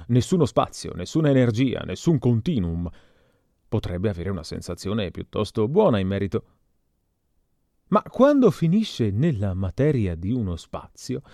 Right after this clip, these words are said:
avrà la sensazione di un per sempre privo di delimitazioni.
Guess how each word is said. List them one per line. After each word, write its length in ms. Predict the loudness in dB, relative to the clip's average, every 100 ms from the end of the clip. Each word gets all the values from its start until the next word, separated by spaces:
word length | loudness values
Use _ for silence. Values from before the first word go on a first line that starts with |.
| -16 0
avrà 220 | 4 6
la 140 | 6
sensazione 640 | 4 2 2 0 2 2 4
di 80 | 4
un 220 | 2 0 4
per 240 | 6 6
sempre 760 | 2 0 0 0 -4 -2 -4 -4 _ _ _
privo 460 | 2 4 4 2 -2
di 280 | -2 0 2
delimitazioni. 840 | 4 4 2 0 -4 -6 -12 -14